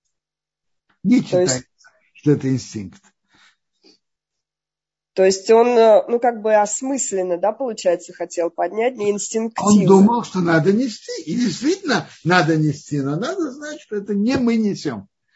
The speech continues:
Speaker 1: ковчег.
Speaker 2: Ага. Ой, тогда надо, получается, управлять вообще мыслями, понятно, еще и как-то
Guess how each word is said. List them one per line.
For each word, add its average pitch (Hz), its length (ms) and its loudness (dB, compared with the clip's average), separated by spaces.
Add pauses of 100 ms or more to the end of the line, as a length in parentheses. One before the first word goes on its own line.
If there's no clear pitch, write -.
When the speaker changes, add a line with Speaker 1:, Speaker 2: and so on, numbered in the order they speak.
(180)
Speaker 1:
ковчег. - 420 -4
Speaker 2:
Ага. 190 560 2 (2000)
Ой, 202 240 -6
тогда 196 300 2
надо, 214 260 2
получается, 214 640 -2
управлять 208 600 0
вообще 196 580 0
мыслями, 208 640 -2
понятно, 208 460 -2
еще 190 340 -2
и 190 40 2
как-то 190 480 -4